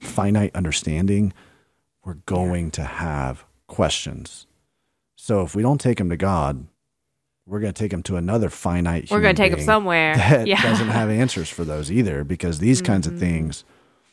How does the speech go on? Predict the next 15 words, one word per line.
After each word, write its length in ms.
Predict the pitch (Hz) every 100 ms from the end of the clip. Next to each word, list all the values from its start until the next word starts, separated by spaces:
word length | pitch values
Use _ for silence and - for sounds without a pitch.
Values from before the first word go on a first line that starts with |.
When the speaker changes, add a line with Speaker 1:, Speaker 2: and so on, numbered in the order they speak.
| _ _ _ _ _ _ _ _ _ _ _ _
Speaker 1:
there's 360 | 110 104 - 117
not 260 | 117 131
a, 100 | 127
there's 200 | - 110
often 540 | - - 123 127 131 110
not 220 | 110 107
an 80 | 101
explanation 840 | 95 - 104 87 104 - 82 78
in 240 | - 90 87
the 80 | 78
natural 500 | 76 95 - 69 65
for 160 | -
these 260 | 69 65 -
things, 540 | - - - - - _ _
right? 300 | - 85 113